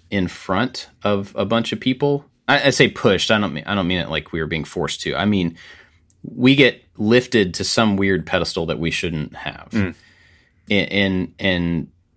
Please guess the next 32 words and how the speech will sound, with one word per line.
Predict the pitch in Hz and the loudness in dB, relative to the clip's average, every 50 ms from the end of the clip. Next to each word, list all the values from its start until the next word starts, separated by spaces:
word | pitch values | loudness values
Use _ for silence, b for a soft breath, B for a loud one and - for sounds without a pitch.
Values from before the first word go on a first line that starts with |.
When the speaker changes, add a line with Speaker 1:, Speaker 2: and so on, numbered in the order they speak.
| _ _ _ _ _ _ _ _ _ _ - | _ _ _ _ _ _ _ _ _ _ 0
Speaker 1:
a | - 104 | 2 4
lot | 98 101 98 98 | 4 6 4 4
of, | 98 92 90 92 | 4 2 0 2
like, | 85 85 85 82 - - - _ _ _ _ _ _ - | 0 0 0 -2 -6 -12 -20 _ _ _ _ _ _ 0
we | 110 113 | 2 2
get | 110 113 | 2 4
put | - 123 | 4 2
on | 113 101 | 2 2
stages | - - - 92 90 82 76 71 64 - - - - | 2 2 2 2 2 2 -2 -4 -6 -8 -8 -10 -8
and | - - 92 | -6 -4 -2
we | 92 87 | -2 0
get, | 87 87 82 82 - _ _ _ _ _ _ _ _ _ _ _ _ - | 0 0 0 -2 -6 _ _ _ _ _ _ _ _ _ _ _ _ -6
you | 95 87 | -4 -4
know, | 73 76 | -2 -2
that | 82 95 90 - | 0 0 0 0
stuff. | - - - 82 78 - | -2 -2 -2 -2 -2 0
Where | 107 107 95 92 | 0 2 2 2
I, | 92 80 101 - | 2 2 0 0
as | - 104 | 0 0
I | 107 92 | 2 0
think | 85 - 127 117 104 101 | 2 2 2 2 2 2
the | 107 95 87 | 0 0 0
attendees | - - - - 120 113 104 101 107 110 101 90 87 80 71 - - | 0 -2 0 2 4 4 4 4 2 2 2 0 -2 -4 -4 -4 -4
at | 90 - | -4 -2
most | - 92 92 92 90 - - - - | -2 -2 0 0 0 -2 -4 -6 -6
maker | 90 87 90 - - 85 | -4 -4 -4 -4 -4 -6
fairs | - - 87 82 85 80 78 78 - | -4 -4 -2 -2 -2 -2 -2 -4 -6
and, | - - 76 73 67 67 67 - - b b b b b b b b b b _ _ - | -8 -10 -10 -10 -10 -10 -12 -14 -14 b b b b b b b b b b _ _ -14
uh, | - - - - | -12 -12 -10 -4
definitely | - - 101 - - 90 82 78 | -2 0 0 0 0 0 -2 -2
at | 78 - | -2 -2
Silicon, | - - 87 85 82 - 92 87 82 82 82 82 80 | -2 -2 -2 -4 -4 -4 -4 -4 -2 -2 -4 -6 -8